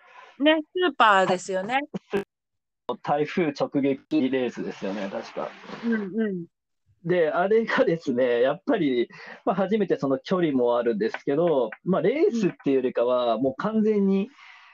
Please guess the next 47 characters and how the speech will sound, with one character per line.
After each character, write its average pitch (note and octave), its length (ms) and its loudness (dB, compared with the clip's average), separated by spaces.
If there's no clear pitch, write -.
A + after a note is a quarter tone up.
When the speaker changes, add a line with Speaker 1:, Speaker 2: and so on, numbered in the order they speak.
Speaker 2:
な G#3 120 0
ん G3 40 -2
だ C#3 80 0
ろ A2+ 220 -2
う、 A3 60 2
<laughs> - 380 -2
訓 C#4 320 2
練 D#3 220 0
で C#3 100 2
し - 60 -8
た A2 100 0
ね、 A2 80 0
あ A2+ 60 0
れ A2+ 80 0
は A#2 120 0
ね。 C3 140 -2
Speaker 1:
は A3+ 180 6
い。 - 80 -4
<laughs> - 440 -10
Speaker 2:
で、 F3+ 360 0
あ E3 100 4
の、 E3+ 200 0
こ A3+ 160 -4
こ D4+ 240 2
で D4+ 140 2
で F3+ 200 0
す D3 140 -4
ね、 B2+ 420 0
順 A#3+ 400 -2
位 D#3+ 140 -2
が B2 140 2
な D#3 180 0
ん C#3+ 80 -4
と B2+ 240 0
百 G#3+ 520 -2
位、 D#3+ 180 -4
三 A#3+ 360 -2
位 D3+ 60 -2
で B2 80 -4
し - 60 -12
た F#2 120 -2
ね。 G2+ 180 -6
<laughs> - 20 -16
Speaker 1:
百 G3+ 580 0
位 C#4+ 220 0
ね。 B3 220 6
<laughs> C4+ 440 2